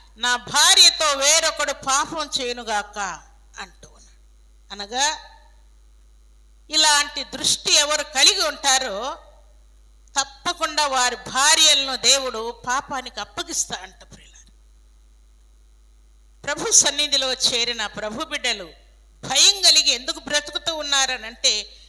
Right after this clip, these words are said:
నేనేం చేస్తానో దేవుడు అదే చేసి చూపిస్తాడని భయం కలిగి భక్తులు బ్రతికారు. ప్రియులారా, అందుకే ఈ భక్తుడు అంటూ ఉన్నాడు, "నేను అలాంటి పాపమునకు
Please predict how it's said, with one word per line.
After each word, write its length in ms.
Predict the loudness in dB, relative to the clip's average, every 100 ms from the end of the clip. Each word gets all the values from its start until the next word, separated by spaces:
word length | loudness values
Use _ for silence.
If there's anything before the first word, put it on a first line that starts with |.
| _ -4
నేనేం 580 | 0 4 4 4 4
చేస్తానో 480 | 4 2 0 0 0
దేవుడు 340 | 0 0 2 0
అదే 260 | 4 4 2
చేసి 480 | 2 0 4 6 6 4 -14 -20 -18 -6 -6
చూపిస్తాడని 960 | -6 -4 -2 -2 0 -2 0 -2 -2
భయం 580 | -6 -16 -2 2 2 2
కలిగి 540 | 0 0 -6 -6 -8 -12 _ _ _ _ _ -12
భక్తులు 460 | -12 -12 -18 -16
బ్రతికారు. 640 | -16 -14 -16 -14 -4 -4 -4
ప్రియులారా, 460 | -14 -16 -16 -20 -20 _ -20 -14
అందుకే 300 | -14 -10 -4
ఈ 140 | -4 -4
భక్తుడు 460 | -12 -20 _ -6
అంటూ 280 | -6 -6 -12
ఉన్నాడు, 340 | -10 -10 -12 -18 _ _ -6
"నేను 400 | 2 2 4 2
అలాంటి 460 | 4 4 2 -2
పాపమునకు 720 | -6 2 4 2 -2 -6 -6